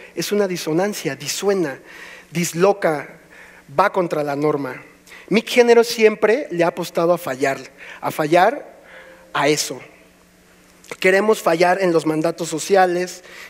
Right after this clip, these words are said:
queremos fallar en todo lo que esperan los medios. Hoy las y los exhorto a todos a fallar. Marx decía en una frase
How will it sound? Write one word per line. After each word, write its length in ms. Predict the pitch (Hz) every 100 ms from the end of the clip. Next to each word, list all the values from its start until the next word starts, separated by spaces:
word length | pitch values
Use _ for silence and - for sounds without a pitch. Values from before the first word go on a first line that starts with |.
| _ _ _
queremos 380 | 180 180 202 208
fallar 520 | 175 170 180 180 185 - - - - -
en 140 | 175
todo 240 | - 208
lo 120 | 208 196
que 80 |
esperan 360 | 151 185 175 170
los 160 | 151 151
medios. 580 | 156 143 135 - - - _ _ - - -
Hoy 340 | 208 226 320 - - - - _ _ -
las 440 | 180 208 214 -
y 80 | 185
los 200 | 165 151
exhorto 720 | 143 - 196 151 190 247 -
a 100 | 151
todos 320 | 165 170 175
a 60 | 156
fallar. 640 | 151 143 208 - - - - - - - - - - - - _ _ _ -
Marx 580 | 220 202 - - - - _ - _ _ _ _ _ _ - -
decía 380 | 160 160 180 170
en 120 | 165
una 180 | 165 160
frase 520 | 170 160 151 151 143